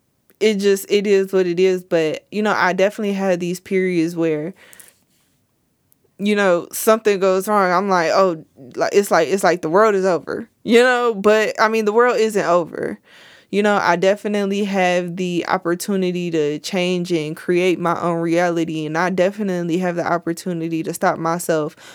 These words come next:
when I'm in deep thought. But sometimes, like, that can be very hard, especially when there's something that means a lot to me. Um, and I feel like it's being attacked.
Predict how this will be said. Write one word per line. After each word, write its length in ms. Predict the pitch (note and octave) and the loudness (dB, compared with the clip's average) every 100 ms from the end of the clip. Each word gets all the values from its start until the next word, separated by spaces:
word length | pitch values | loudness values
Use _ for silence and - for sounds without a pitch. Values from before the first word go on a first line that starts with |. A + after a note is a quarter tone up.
| - - | -16 -4
when 280 | F3 F#3 D#3+ | -2 0 -2
I'm 320 | E3+ D#3+ D#3+ | -2 -2 -4
in 160 | - E3 | -6 -4
deep 240 | E3 E3 | -4 -2
thought. 220 | F#3+ F#3 | 0 0
But 120 | F#3 F3 | 0 -2
sometimes, 560 | F#3 F#3 F#3+ F3 E3+ | -2 -2 -2 -2 0
like, 200 | D#3+ D#3 | -2 0
that 180 | E3+ E3 | -2 -2
can 140 | E3+ | -4
be 160 | E3 D#3 | -4 -4
very 260 | D#3 D3 D#3+ | -2 -2 -2
hard, 340 | F3+ F#3 D#3 | 0 0 0
especially 640 | E3+ - F3 F3 F#3 E3 | -4 -2 -2 -2 -4 -2
when 220 | D#3 D3+ D3+ | -2 -4 -4
there's 240 | D3+ F3 | -4 -4
something 360 | E3+ E3+ E3 D3+ | -4 -4 -4 -6
that 160 | C3 | -6
means 320 | D3+ D#3+ D#3+ | -6 -6 -6
a 60 | - | -6
lot 300 | - G3 - | 0 0 -2
to 140 | - | -8
me. 320 | D#3+ C#3 F3 - - - - _ - | -8 -8 -12 -14 -20 -20 -20 _ 0
Um, 560 | F#3 F3 D#3+ D#3 G3 - _ _ _ _ - _ | 2 2 -2 -8 -12 -16 _ _ _ _ -20 _
and 500 | G3 F#3 F3+ E3+ D#3 - _ _ _ _ | 0 0 0 -4 -6 -14 _ _ _ _
I 120 | G3+ | -4
feel 160 | G3+ F#3+ | 0 2
like 180 | F#3 F3+ | 2 0
it's 160 | F3+ | -2
being 240 | F3+ F3 D3+ | -2 -4 -4
attacked. 460 | D3+ G#3 - - | -4 -4 -4 -8